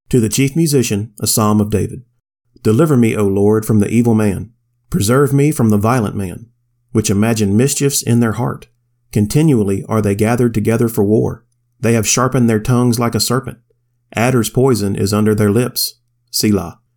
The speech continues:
Keep me, O Lord, from the hands of the wicked. Preserve me from the violent man, who have pursued to overthrow my goings.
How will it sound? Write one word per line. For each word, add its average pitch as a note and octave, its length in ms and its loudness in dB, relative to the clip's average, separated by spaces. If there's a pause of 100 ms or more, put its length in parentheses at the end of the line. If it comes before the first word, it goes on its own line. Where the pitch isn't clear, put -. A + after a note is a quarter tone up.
(140)
Keep D#3+ 200 -2
me, A2+ 140 0
O A2 80 0
Lord, G#2+ 400 2
from G#2 140 0
the G2 80 0
hands A#2 260 0
of G#2+ 80 0
the A2 100 0
wicked. G#2+ 360 -2 (340)
Preserve A#2 420 2
me C3 220 2
from A2+ 180 0
the F#2+ 80 -2
violent A2 380 0
man, G2+ 400 -2 (220)
who C3+ 80 0
have A2 240 0
pursued D3 640 -2
to A#2+ 100 -2
overthrow A#2 400 0
my B2 160 0
goings. A2+ 600 -4